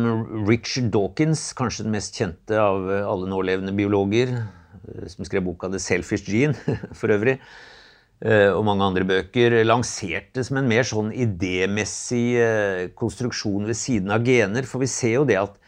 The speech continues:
det er ting som sprer seg i samfunnet av ideer eller moter eller musikksjanger eller hva det måtte være, som åpenbart sprer seg på en måte som ligner på genspredning, men uten å være det. Altså det er kulturell spredning.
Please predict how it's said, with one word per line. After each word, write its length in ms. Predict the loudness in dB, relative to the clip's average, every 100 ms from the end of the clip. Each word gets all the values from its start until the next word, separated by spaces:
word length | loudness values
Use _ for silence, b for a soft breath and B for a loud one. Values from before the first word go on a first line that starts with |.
| b b b 0
det 60 | 0
er 40 |
ting 220 | 2 -2 0
som 180 | 0 -2
sprer 400 | -2 -2 -2 -2
seg 200 | 0 0
i 100 | 4
samfunnet 560 | 2 2 -4 -6 -2
av 240 | 0 0 2
ideer 680 | 0 0 0 2 2 4 4
eller 240 | 2 2
moter 600 | 4 4 2 -2 -4 -4 -2
eller 160 | 0
musikksjanger 920 | 0 -2 -4 -8 -6 -8 -2 -2 0 0
eller 180 | 2 2
hva 240 | 2 0
det 140 | 2 2
måtte 240 | 0 0
være, 440 | 4 6 6 2 0 b b b b b _
som 140 | -4
åpenbart 400 | 0 0 2 0
sprer 320 | 0 -6 -6
seg 240 | -4 -4 0
på 80 | 2
en 60 |
måte 240 | 2 0 -4
som 140 | -2
ligner 400 | 0 0 -2 -8
på 160 | -6 0
genspredning, 800 | 0 0 -6 -4 -2 0 0 0 0
men 220 | 0 -2
uten 360 | -2 -6 -4 -4
å 60 |
være 280 | -2 -4 -6
det. 60 | -6
Altså 180 | -4 -2
det 60 | -2
er 80 |
kulturell 480 | -2 -2 2 0 0
spredning. 680 | -4 0 0 0 -4 -6 -8